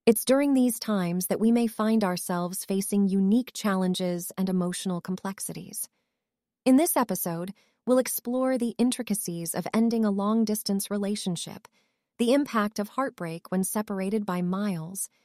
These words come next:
and share stories from individuals who have navigated this difficult terrain. We hope that by discussing these experiences, we can provide guidance and support to those who may be going through a similar journey.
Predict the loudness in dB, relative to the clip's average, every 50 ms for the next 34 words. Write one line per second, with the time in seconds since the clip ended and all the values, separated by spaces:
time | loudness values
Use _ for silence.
0 | _ _ _ _ _ _ 4 4 4 4 2 -2 -2 -2 -4 -4 -4 -2 -2 0
1 | 2 2 2 0 0 -2 -2 -2 0 2 2 2 2 2 0 0 -2 0 -2 -2
2 | -2 0 -2 -2 0 0 0 2 2 2 2 2 0 0 -2 -2 -2 -2 -4 -4
3 | -4 -4 -4 -4 -6 -6 -6 -4 -4 -4 -4 -6 -6 -6 -6 -6 -6 _ -10 -8
4 | -6 -4 -4 -6 -6 -10 -14 -16 -18 -20 _ _ _ _ _ _ _ _ _ _
5 | _ _ 0 0 0 2 2 0 0 0 0 -2 -2 0 2 0 0 0 0 -4
6 | -2 -2 -2 -2 0 2 2 2 4 2 0 0 -2 -6 -6 -8 -6 -4 0 2
7 | 2 2 2 2 0 -4 -4 -6 -4 -6 -6 -8 -10 _ _ _ _ -2 0 2
8 | 2 0 0 0 -2 0 0 -2 -2 -2 -2 -2 0 0 0 -2 -4 -6 -8 -8
9 | -4 -2 -2 -2 -2 -4 -6 -2 -2 -2 -2 -2 -4 -4 -4 -2 2 2 4 4
10 | 4 2 2 2 2 4 4 2 0 0 0 2 2 4 4 2 2 2 0 0
11 | 0 0 0 2 2 2 2 2 0 -2 -2 -2 -2 0 -2 -4 -6 -12 _